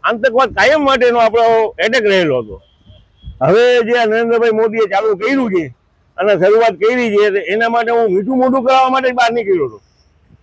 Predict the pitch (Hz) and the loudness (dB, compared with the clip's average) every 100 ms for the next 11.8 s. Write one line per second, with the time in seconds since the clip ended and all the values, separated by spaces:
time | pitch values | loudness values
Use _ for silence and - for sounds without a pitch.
0 | _ _ 151 208 240 254 254 240 240 254 | _ _ -2 2 2 2 0 0 0 0
1 | 240 226 190 233 226 208 220 226 196 220 | 2 0 0 0 2 2 2 0 0 0
2 | 220 220 220 220 220 208 185 208 208 208 | 0 0 2 0 0 0 0 0 0 0
3 | 214 208 233 240 196 185 226 254 226 185 | 0 0 0 0 0 -2 -2 -2 0 0
4 | 190 - _ _ _ - 202 214 208 220 | -2 -8 _ _ _ -2 0 2 2 0
5 | 185 165 214 220 226 220 220 220 220 220 | 0 2 2 2 0 2 0 0 -2 -2
6 | 196 220 226 240 247 214 208 185 180 208 | -2 -2 0 0 2 0 0 -4 -4 -2
7 | 214 208 202 208 226 226 208 185 185 202 | 0 0 0 2 2 2 0 -4 -4 -2
8 | 208 185 196 160 165 180 180 180 180 143 | -2 -2 -4 -6 -16 -20 -10 -2 -2 0
9 | 185 120 _ _ _ - 190 233 220 226 | 0 -2 _ _ _ -4 0 2 2 2
10 | 220 214 175 208 214 214 202 202 208 208 | 2 2 2 2 2 2 2 0 2 0
11 | 196 170 - 214 190 196 160 214 | 0 -4 -2 0 2 0 2 0